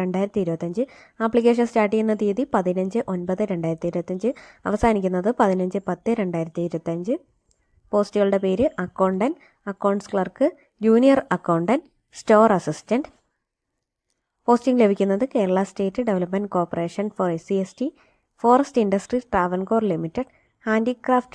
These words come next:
Development Corporation of Kerala Limited, കേരള സ്റ്റേറ്റ് കൺസ്ട്രക്ഷൻ കോർപ്പറേഷൻ ലിമിറ്റഡ്.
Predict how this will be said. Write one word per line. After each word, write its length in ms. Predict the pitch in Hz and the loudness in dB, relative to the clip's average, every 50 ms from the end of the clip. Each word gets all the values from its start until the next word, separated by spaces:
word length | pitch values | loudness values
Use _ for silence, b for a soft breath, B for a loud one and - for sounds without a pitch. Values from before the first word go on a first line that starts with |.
| 254 220 | 0 2
Development 380 | 202 185 190 190 196 220 226 220 - | 2 2 2 0 0 -2 -4 -4 -4
Corporation 380 | 190 185 - 185 185 - 214 208 | -4 -2 -2 -4 -4 -4 -4 -6
of 60 | 208 202 - | -6 -4 -4
Kerala 320 | 185 175 175 180 185 214 226 208 | -4 -2 -2 -2 -2 -2 -2 -2
Limited, 340 | 185 175 175 175 247 269 b b b b b b _ | -2 -4 -4 -6 -8 -8 b b b b b b _
കേരള 380 | - 214 214 220 233 240 247 254 247 | 0 0 2 2 2 0 0 0 -2
സ്റ്റേറ്റ് 300 | - - 226 196 190 208 208 - | -2 -2 -2 -2 -2 -4 -4 -4
കൺസ്ട്രക്ഷൻ 580 | 185 180 185 180 - - 214 214 - - 247 240 226 - | -4 -4 -4 -6 -8 -8 -8 -8 -6 -6 -6 -4 -4 -4
കോർപ്പറേഷൻ 440 | 175 160 - 165 170 175 - 196 185 175 | -4 -4 -4 -4 -6 -4 -4 -4 -4 -4
ലിമിറ്റഡ്. 420 | 165 160 156 156 - 214 240 - | -6 -6 -8 -8 -6 -6 -6 -6